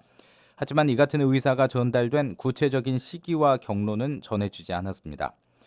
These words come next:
트럼프 대통령은 십오 일 백악관에서 기자들에게 아베 일본 총리가 노벨 평화상이라는 것을 주는 사람들에게 보냈다는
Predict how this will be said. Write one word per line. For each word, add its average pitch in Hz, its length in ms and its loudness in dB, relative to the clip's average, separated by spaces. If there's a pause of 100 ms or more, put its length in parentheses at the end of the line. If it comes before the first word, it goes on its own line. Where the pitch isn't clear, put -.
(340)
트럼프 175 280 2
대통령은 175 760 4
십오 160 360 2
일 165 120 4
백악관에서 139 680 2
기자들에게 120 680 0 (340)
아베 120 340 6
일본 131 300 2
총리가 127 540 4
노벨 131 320 2
평화상이라는 147 760 0
것을 131 240 -2
주는 123 240 -2
사람들에게 113 680 0
보냈다는 110 600 -2